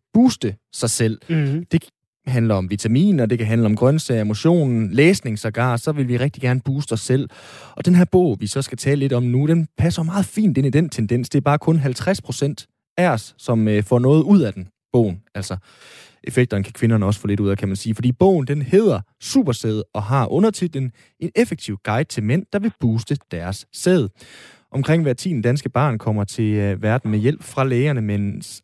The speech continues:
Speaker 1: aldrig, mens andre så aldrig får, øh, de børn, som, øh, de ønsker. Så derfor er det måske meget oplagt, at vi går i gang med at snakke lidt om, øh,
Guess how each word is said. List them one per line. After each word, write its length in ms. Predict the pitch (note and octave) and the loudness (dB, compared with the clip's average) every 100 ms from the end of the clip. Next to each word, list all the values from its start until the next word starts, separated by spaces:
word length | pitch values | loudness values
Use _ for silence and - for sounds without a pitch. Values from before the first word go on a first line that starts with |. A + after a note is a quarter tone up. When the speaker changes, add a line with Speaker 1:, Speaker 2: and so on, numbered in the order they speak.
| - | -8
Speaker 1:
aldrig, 420 | A#2 E3+ B2+ A2 - - | -2 -2 -2 -8 -8 0
mens 260 | C#3+ D#3 - | 0 0 -2
andre 380 | D3+ F3+ A#2+ A2+ _ _ _ | -2 -2 -4 -6 _ _ _
så 200 | - A2 - - | -10 -8 -8 -4
aldrig 380 | B2 G3+ C#3+ A2 _ | 0 0 -2 -6 _
får, 220 | C3 A#2+ G2+ | 0 2 2
øh, 160 | G2 G2+ | 0 -2
de 100 | C3 | 0
børn, 280 | C3 C#3 A2 | 2 2 0
som, 240 | A2 G#2 | -4 -2
øh, 160 | G#2 G#2 | -2 -4
de 60 | - | -2
ønsker. 380 | A2+ C#3+ - A2+ | -2 -2 -2 -6
Så 100 | A2 | -2
derfor 240 | C#3 D3 | -2 2
er 40 | C#3+ | 0
det 100 | C#3 | 0
måske 260 | C3+ G3 | -2 -2
meget 380 | F#3+ G3+ A3+ G3+ | 0 0 2 4
oplagt, 360 | G3+ - C3 C3+ | 4 2 -2 0
at 60 | |
vi 80 | C#3+ | 2
går 140 | D#3+ | 4
i 20 | E3 | 4
gang 240 | F3+ F3+ | 2 -2
med 100 | C3 | -6
at 60 | A#2+ | -4
snakke 280 | B2 C3 | -4 -4
lidt 160 | C3 C3 - | -6 -8 -6
om, 300 | A#2 G#2+ G#2+ | -4 -2 0
øh, 160 | G#2 | -2